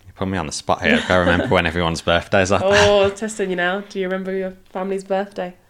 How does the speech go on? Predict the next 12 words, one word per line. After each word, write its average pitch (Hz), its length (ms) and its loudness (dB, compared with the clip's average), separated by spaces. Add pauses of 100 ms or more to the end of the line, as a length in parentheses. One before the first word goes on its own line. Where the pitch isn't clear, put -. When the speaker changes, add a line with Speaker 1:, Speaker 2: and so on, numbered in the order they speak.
(360)
Speaker 1:
Uh, 110 600 6 (500)
okay. 98 540 0
So, 92 720 2 (420)
l'anniversari 92 1400 0 (540)
del 87 280 0
meu 90 600 0 (340)
germà 85 680 0 (1300)
es 90 320 2 (520)
el 87 420 0 (520)
trenta-u 95 1900 -2 (1300)
de 82 320 0
maig. 90 1200 -6